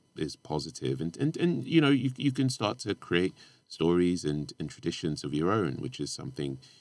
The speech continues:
you know, countries do consistently all the time. Um, and, you know, you develop new ways of doing things and you mix some traditions, um, into some more, um, sort of,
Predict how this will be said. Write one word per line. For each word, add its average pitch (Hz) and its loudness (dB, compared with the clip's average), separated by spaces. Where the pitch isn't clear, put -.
you 76 -4
know, 69 -4
countries 67 -4
do 76 0
consistently 90 -2
all 71 0
the 73 -2
time. 90 -2
Um, 73 -2
and, 76 -2
you 80 -2
know, 80 0
you 73 -2
develop 73 -4
new 76 -2
ways 73 0
of - -12
doing 101 4
things 95 0
and 76 -6
you 73 -6
mix 76 -4
some - -10
traditions, 95 0
um, 73 -2
into 76 -2
some 73 -6
more, 76 -2
um, 73 -2
sort - -4
of, 67 -4